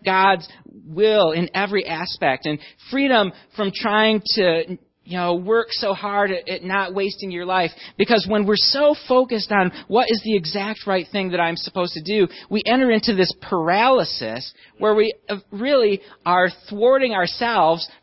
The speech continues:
from fulfilling what God wants us to do. By giving so much focus, "What is the one perfect thing I'm supposed to do?" we're actually missing it completely. And that is disappointing.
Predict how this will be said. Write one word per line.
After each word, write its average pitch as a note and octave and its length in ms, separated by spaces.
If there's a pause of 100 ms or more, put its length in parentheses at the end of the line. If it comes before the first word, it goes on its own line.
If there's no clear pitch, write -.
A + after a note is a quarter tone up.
from F#3 180 (100)
fulfilling A#3 640
what E3+ 200
God D3 440 (360)
wants D3+ 260
us D3+ 140
to E3 100
do. E3+ 320 (560)
By F3+ 120
giving A#3 260
so - 380
much B3 260
focus, A#3 380
"What A#3 120
is A3 80
the A#3 100
one A#3 260
perfect A3+ 340
thing A#3 160
I'm G#3+ 120
supposed G#3 280
to F#3+ 80
do?" G3+ 260 (160)
we're F3 200
actually G3 520 (140)
missing F3 520
it C3+ 200 (380)
completely. C3+ 680 (1080)
And C3+ 100
that F3+ 300 (200)
is C#3 220
disappointing. C3+ 640